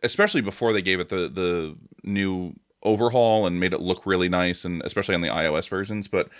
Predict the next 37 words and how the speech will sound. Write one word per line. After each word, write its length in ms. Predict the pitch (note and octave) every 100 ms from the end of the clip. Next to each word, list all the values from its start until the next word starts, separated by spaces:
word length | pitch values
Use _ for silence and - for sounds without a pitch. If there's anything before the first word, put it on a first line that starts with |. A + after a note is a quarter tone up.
| - _ -
um, 420 | F2 E2 D2 C#2 _ - - _
you 120 | A2
know, 100 | G2+
it 80 | E2
was 140 | G#2+ G2
just, 200 | G2 -
it 60 |
was 120 | G#2+ -
so 200 | C#3+ C#3
much 180 | A#2
for 100 | -
me. 80 | A2
But 160 | G2 F2+
one 200 | A2 C3+
thing 160 | B2+
that 100 | G#2
they, 140 | G2+ F#2 F2
that 140 | G2 F#2
it 120 | F2+
does 280 | G#2+ G2 F2+
that 120 | F2+
I 40 |
really 440 | F2+ F#2+ G#2 G2 F2
wish 280 | F#2+ F2+ -
other 420 | F#2+ F#2 F2+ F2 - _
apps 320 | F#2 F2 - G2
did 380 | A2+ F2 F2 - -
is, 260 | F2+ F2
I 140 | F#2+ F#2+
guess, 140 | F#2+
because 300 | - - A#2
it's 140 | A2 G2+
a 40 |
web 260 | F2+ F#2+ F#2
service 320 | F#2 F2 F2
as 100 | F2+
well, 300 | B2 G2+